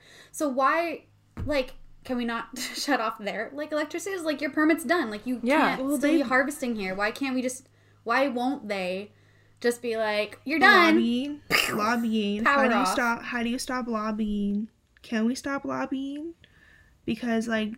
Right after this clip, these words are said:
Speaker 3: I'm not even gonna, like, obviously giant ass corporations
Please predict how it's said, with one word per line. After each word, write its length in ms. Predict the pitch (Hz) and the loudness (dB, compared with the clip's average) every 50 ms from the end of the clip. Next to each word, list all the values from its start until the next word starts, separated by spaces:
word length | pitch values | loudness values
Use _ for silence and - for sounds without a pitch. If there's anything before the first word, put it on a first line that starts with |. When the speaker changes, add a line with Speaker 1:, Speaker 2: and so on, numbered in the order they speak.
| _ _ - | _ _ -6
Speaker 3:
I'm 400 | 220 226 220 220 220 220 220 220 | -2 2 4 4 6 6 6 4
not 240 | 220 214 214 214 | 4 2 0 0
even 320 | 220 220 220 220 220 220 208 | -2 0 2 2 2 2 2
gonna, 220 | 220 214 202 - | 0 -4 -4 -4
like, 260 | - 208 202 202 - _ - | -4 -6 -6 -8 -10 _ -2
obviously 1040 | 208 202 202 208 214 214 220 220 226 233 233 226 226 226 - - 240 233 233 226 | 0 0 0 0 -2 -4 -4 -6 -6 -4 -2 -2 -2 -2 -4 -6 -4 -2 0 -2
giant 580 | 220 - - 208 196 202 202 202 202 202 202 - | -2 -2 -4 -4 -4 -2 -2 -2 -2 -4 -6 -6
ass 280 | - 208 202 196 202 - | -8 -6 -6 -6 -6 -8
corporations 1080 | - - 202 196 202 - 202 196 196 190 196 196 - - 190 185 180 185 196 196 - | -8 -6 -6 -6 -6 -6 -6 -4 -4 -4 -4 -6 -6 -6 -6 -4 -2 -4 -4 -4 -6